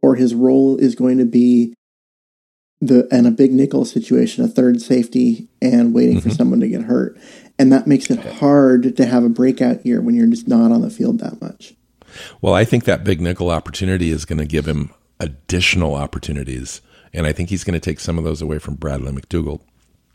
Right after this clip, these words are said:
Speaker 2: I think he has the playing flexibility to play in the box, and he also has the long sp-, speed to play deep, and he just hasn't had a lot of work to show his coverage skills, and that's where that big nickel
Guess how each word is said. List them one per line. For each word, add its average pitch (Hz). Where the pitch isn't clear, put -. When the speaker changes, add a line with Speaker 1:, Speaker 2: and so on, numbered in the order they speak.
Speaker 2:
I 90
think 110
he 110
has 90
the 85
playing 90
flexibility 80
to 78
play 82
in 82
the 87
box, -
and 113
he 120
also 92
has 85
the 87
long 85
sp-, -
speed 80
to -
play 80
deep, 73
and 101
he 113
just 131
hasn't 113
had 101
a 98
lot 87
of 78
work 101
to -
show 82
his 76
coverage 90
skills, -
and 82
that's 95
where 107
that 87
big 85
nickel 87